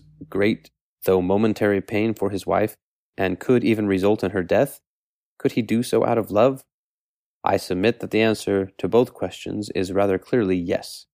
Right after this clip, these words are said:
Now, the scenario may seem patriarchal because it approaches the question from a male's point of view. However, consider the roles. He is cast as the sinner and she as the savior by analogy to the compassion theory of atonement.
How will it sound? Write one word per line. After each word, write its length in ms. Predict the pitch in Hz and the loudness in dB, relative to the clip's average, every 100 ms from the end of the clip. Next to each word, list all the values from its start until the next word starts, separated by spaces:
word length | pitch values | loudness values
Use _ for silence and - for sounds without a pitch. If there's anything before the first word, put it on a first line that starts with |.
| _ _ _ _ _ _ _ _ _ _ - | _ _ _ _ _ _ _ _ _ _ 0
Now, 120 | 117 | 2
the 100 | 117 | 2
scenario 500 | - 143 151 127 110 | 2 4 6 6 4
may 160 | 110 | 4
seem 220 | 107 107 101 | 2 0 0
patriarchal 640 | 110 101 107 110 92 101 | -2 0 4 4 4 0
because 320 | 98 - 98 | -2 -2 -2
it 80 | 95 | 0
approaches 380 | - 113 107 95 | 2 2 2 -2
the 60 | |
question 380 | - 113 - 107 | 0 0 0 -4
from 220 | - 101 | -2 0
a 40 | 98 | 2
male's 260 | 104 113 | 4 2
point 220 | - 92 87 | 0 -4 -4
of 80 | |
view. 220 | 78 82 92 | -4 -4 0
However, 460 | 104 107 104 101 _ _ _ _ _ _ | 2 2 2 0 _ _ _ _ _ _
consider 320 | - 90 92 | -6 0 0
the 120 | 92 | 2
roles. 380 | 107 110 82 - _ _ _ _ _ _ | 4 2 2 -8 _ _ _ _ _ _
He 120 | - | 0
is 120 | 127 - | 0 2
cast 400 | 104 101 110 101 | 2 4 2 -2
as 120 | - | -2
the 80 | 117 | -2
sinner 300 | - 123 90 | 0 0 0
and 220 | - 92 | -4 -6
she 300 | - 131 110 | -2 2 2
as 140 | 98 | 2
the 80 | 110 | -2
savior 380 | - 123 95 92 | 2 2 2 2
by 160 | 98 | 2
analogy 680 | 98 104 101 95 87 90 95 101 | 2 2 2 2 -2 -6 -6 -6
to 80 | 92 | -6
the 80 | 95 | -4
compassion 500 | 95 110 98 - 90 | -4 -2 -4 -4 -4
theory 260 | 92 90 | -2 0
of 80 | 90 | -2
atonement. 480 | - 110 95 87 | -2 -4 -2 -4